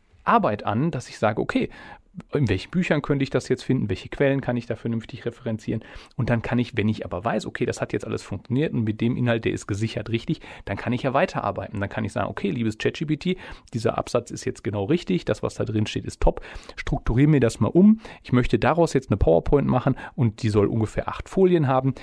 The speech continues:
mit einer Einleitung und einer Schlussfolie. Das heißt, wir haben vielleicht sechs inhaltliche Folien, dampf mir mal das, was hier in diesem Paragraph steht, so zusammen, dass ich auf jeder Folie circa drei bis fünf Bullet Points hab.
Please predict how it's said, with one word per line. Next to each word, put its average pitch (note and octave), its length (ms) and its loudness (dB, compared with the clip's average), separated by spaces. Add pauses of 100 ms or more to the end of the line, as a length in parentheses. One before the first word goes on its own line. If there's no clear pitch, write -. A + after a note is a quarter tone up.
(160)
mit A2 180 2
einer A2+ 120 0
Einleitung A#2+ 460 2
und G#2+ 40 2
einer F#2+ 80 2
Schlussfolie. D#3 580 4
Das A#2 160 2
heißt, G#2+ 220 0
wir F#2+ 80 0
haben G#2+ 220 2 (640)
vielleicht G2 260 -2
sechs G#2+ 220 -4
inhaltliche D3+ 480 2
Folien, C3 420 2 (300)
dampf D3+ 280 0
mir D#3 120 4
mal C3 180 4
das, B2+ 240 0
was B2 140 -2
hier D3 100 2
in C3+ 80 4
diesem B2 200 2
Paragraph A2+ 560 0
steht, G#2+ 280 -4
so C3 180 2
zusammen, C#3 440 2 (260)
dass - 160 -2
ich B2 160 -4
auf G#2 140 -2
jeder C#3+ 240 4
Folie B2+ 400 4
circa D3 260 4
drei A2+ 240 2
bis A2 140 -2
fünf - 240 -4
Bullet G#3 220 6
Points D#3 360 4
hab. D3 160 2